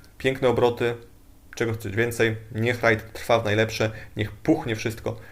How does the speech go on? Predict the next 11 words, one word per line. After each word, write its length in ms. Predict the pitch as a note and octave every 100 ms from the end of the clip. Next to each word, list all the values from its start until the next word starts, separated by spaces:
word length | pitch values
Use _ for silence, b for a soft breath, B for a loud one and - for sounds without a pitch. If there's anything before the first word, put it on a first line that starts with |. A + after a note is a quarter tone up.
| B -
nawet 280 | A2+ A2+ A2
do 100 | G#2+
końca 260 | G#2+ G#2+
roku, 260 | A2 A2 G#2+
a 140 | B2 C#3+
nawet 280 | C#3 A#2+ -
lepiej 320 | A#2 A#2 A2+
jeszcze 260 | G#2 - G#2 B B
przez 180 | - A2+
całą 240 | B2 A2
wiosnę. 400 | G#2 A#2+ A#2+ A#2